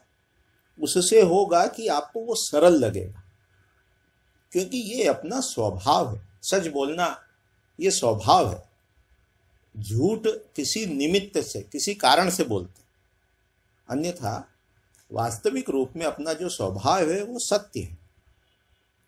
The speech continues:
और किसी कारणवश काल के वशीभूत होके वो हमको ऐसा लगता है कि सत्य बोलना जो है वो डिफिकल्ट है,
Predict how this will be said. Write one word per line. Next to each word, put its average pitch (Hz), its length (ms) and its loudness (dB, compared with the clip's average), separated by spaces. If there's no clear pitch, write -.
और 202 240 2
किसी 170 260 -2
कारणवश 156 600 2
काल 117 200 -2
के 120 200 -4
वशीभूत 113 520 -8
होके 117 360 -8
वो 185 360 4
हमको 160 320 -2
ऐसा 180 160 0
लगता 165 360 2
है 185 80 2
कि 180 80 -4
सत्य - 320 -8
बोलना 156 320 -4
जो 147 160 -6
है 151 100 0
वो 156 160 -4
डिफिकल्ट 127 520 -2
है, - 60 -18